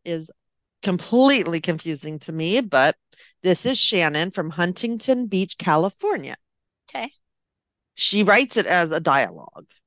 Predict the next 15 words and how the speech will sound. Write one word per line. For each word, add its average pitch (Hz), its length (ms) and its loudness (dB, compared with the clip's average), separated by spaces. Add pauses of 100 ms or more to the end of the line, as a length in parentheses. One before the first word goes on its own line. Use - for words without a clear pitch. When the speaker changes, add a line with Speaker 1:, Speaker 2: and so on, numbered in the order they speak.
(580)
Speaker 1:
Mel, 160 800 0 (300)
so 151 240 -2
Mel 165 440 2
says, 123 720 -6 (640)
"Do 262 100 -2
you 262 120 2
have 240 280 4
any 381 200 0
rose 131 400 -4
petals?" 294 840 -2 (600)
Cashier, 180 840 2 (500)
"Nope, 143 500 0 (220)
we're 143 180 -4
fresh - 460 0
out." - 600 -4